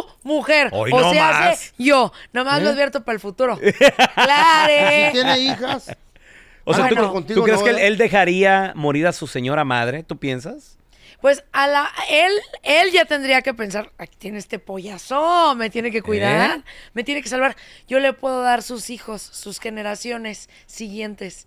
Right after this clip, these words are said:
Speaker 3: Pero
Speaker 1: y
Speaker 3: no le puedes
Speaker 1: siguientes
Speaker 3: dar
Speaker 1: y
Speaker 3: una madre.
Speaker 1: siguientes. No.
Speaker 3: Ah, tú puedes ser una mamacita.
Speaker 1: Yo voy a
Speaker 3: madre.
Speaker 1: ser su mamá
Speaker 3: Ay.
Speaker 1: y su hija, su amante y su amiga.
Speaker 3: ¿Su mamá?
Speaker 2: Ay.
Speaker 1: ¿Qué más dice Lupita D'Alessio?
Speaker 2: <laughs>
Speaker 1: Ay,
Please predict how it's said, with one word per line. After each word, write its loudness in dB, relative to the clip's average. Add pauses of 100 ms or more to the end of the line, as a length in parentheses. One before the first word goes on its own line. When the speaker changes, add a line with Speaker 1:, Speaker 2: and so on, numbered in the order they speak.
Speaker 3:
Pero 0
Speaker 1:
y 0
Speaker 3:
no 2
le 0
puedes 2
Speaker 1:
siguientes -10
Speaker 3:
dar 2
Speaker 1:
y -2
Speaker 3:
una 0
madre. -2
Speaker 1:
siguientes. -8 (560)
No. -2 (520)
Speaker 3:
Ah, -4
tú -8
puedes -6
ser -6
una -4
mamacita. -12
Speaker 1:
Yo -2
voy 2
a 4
Speaker 3:
madre. 0
Speaker 1:
ser -4
su -10
mamá -4 (120)
Speaker 3:
Ay. -12 (240)
Speaker 1:
y -12
su -10
hija, -14 (380)
su -8
amante -4 (180)
y -12
su -8
amiga. -10
Speaker 3:
¿Su -12
mamá? -2 (200)
Speaker 2:
Ay. -6
Speaker 1:
¿Qué -2
más 2
dice -2
Lupita -4
D'Alessio? -4 (120)
Speaker 2:
<laughs> -20
Speaker 1:
Ay, 2